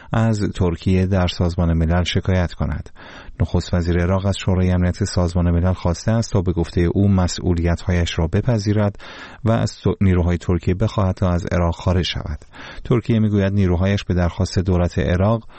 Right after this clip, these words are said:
و با هدف آموزش نظامی پیشمرگه‌ها وارد این کشور شده‌اند.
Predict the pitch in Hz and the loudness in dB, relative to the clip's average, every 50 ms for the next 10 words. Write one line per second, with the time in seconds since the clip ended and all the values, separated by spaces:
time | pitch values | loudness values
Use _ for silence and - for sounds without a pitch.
0 | - - - - 107 107 107 104 85 90 90 87 95 92 - - - - 95 92 | -20 -8 -2 -2 0 0 0 0 0 0 0 0 0 -2 0 -2 0 2 2 2
1 | 90 85 87 90 - - 92 90 87 87 82 90 87 85 87 87 85 - - 90 | 2 2 0 0 0 2 2 2 2 2 2 0 0 2 2 2 0 0 0 -2
2 | 85 - - - 87 85 82 90 90 104 110 98 85 - - - - - - 90 | -2 0 0 0 0 2 2 2 2 2 2 0 0 -4 -8 -20 -10 -4 -2 0
3 | 87 85 78 - 85 80 - - 82 - - - - 82 - - 80 78 80 78 | 0 0 0 0 0 0 0 -2 -2 -2 -2 -4 -4 -4 -4 -2 -2 -2 -2 -2
4 | - - - - | -2 -4 -8 -12